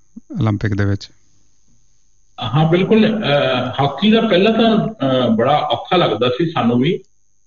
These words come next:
Speaker 2: ਲੇਕਿਨ ਜਦੋਂ ਪਹਿਲੀਆਂ ਖਬਰਾਂ ਆਈਆਂ, ਆ ਹੁਣ ਕੱਲ੍ਹ ਵੀ ਪਤਾ ਲੱਗਿਆ ਕਿ ਮਹਿਲਾ ਟੀਮ ਦੇ ਵਿੱਚ ਵੀ ਜਿਹੜਾ ਇਕਤਾਲੀ ਸਾਲਾਂ ਦੇ ਵਿੱਚ ਪਹਿਲੀ ਵਾਰ ਹੈ ਜਿਹੜਾ ਕੁਆਟਰ ਫਾਈਨਲ ਦੇ ਵਿੱਚ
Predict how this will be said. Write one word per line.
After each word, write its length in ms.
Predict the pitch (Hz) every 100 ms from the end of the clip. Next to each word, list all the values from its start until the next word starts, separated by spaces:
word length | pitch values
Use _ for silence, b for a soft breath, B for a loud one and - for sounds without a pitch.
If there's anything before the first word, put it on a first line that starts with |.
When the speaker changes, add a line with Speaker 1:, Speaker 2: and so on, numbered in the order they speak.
| -
Speaker 2:
ਲੇਕਿਨ 360 | - 143 143
ਜਦੋਂ 360 | 135 131 135 131
ਪਹਿਲੀਆਂ 480 | 131 147 175 151 -
ਖਬਰਾਂ 280 | 117 117 110
ਆਈਆਂ, 300 | 110 113 - - _ _ _ _ _ 113 - -
ਆ 160 | 120 127
ਹੁਣ 280 | 123 -
ਕੱਲ੍ਹ 220 | - 147 190
ਵੀ 120 | 185
ਪਤਾ 220 | 160 143
ਲੱਗਿਆ 240 | 131 131
ਕਿ 460 | 139 156 139 135 -
ਮਹਿਲਾ 340 | 120 127 156 175
ਟੀਮ 280 | 160 143 139
ਦੇ 100 | 135
ਵਿੱਚ 240 | 135 131
ਵੀ 260 | 135 131 123
ਜਿਹੜਾ 220 | 123 123
ਇਕਤਾਲੀ 420 | - 135 131 156
ਸਾਲਾਂ 280 | 156 131 127
ਦੇ 120 | 127
ਵਿੱਚ 180 | 127 -
ਪਹਿਲੀ 260 | 131 156
ਵਾਰ 160 | 151 120
ਹੈ 60 | 113
ਜਿਹੜਾ 140 | 117
ਕੁਆਟਰ 380 | - 120 117 -
ਫਾਈਨਲ 360 | - 110 110
ਦੇ 100 | 110
ਵਿੱਚ 500 | 110 107 - 107 95